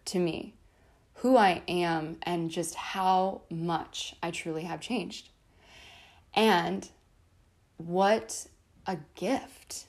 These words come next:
What a gift for me to be able to know, "Wow, I am, I'm, we are not the same. We are not the same people." And that's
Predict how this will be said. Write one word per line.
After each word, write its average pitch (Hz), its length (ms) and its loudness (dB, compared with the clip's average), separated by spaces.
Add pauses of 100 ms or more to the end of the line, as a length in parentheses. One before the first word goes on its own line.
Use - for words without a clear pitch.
(200)
What 208 280 0
a 247 60 0
gift 175 500 -2 (120)
for 190 140 -4
me 175 600 0
to - 100 -6
be 175 140 0
able 170 140 0
to 180 100 -4
know, 170 480 0 (920)
"Wow, 170 420 2 (180)
I 190 140 4
am, 208 300 2
I'm, 185 420 2
we 226 160 6
are 226 100 6
not 185 280 2
the 233 80 -4
same. 196 440 -2 (240)
We 208 140 2
are 202 80 6
not 208 340 4
the 226 80 -2
same 202 280 0
people." - 460 -6 (1700)
And 196 580 2 (580)
that's 196 340 0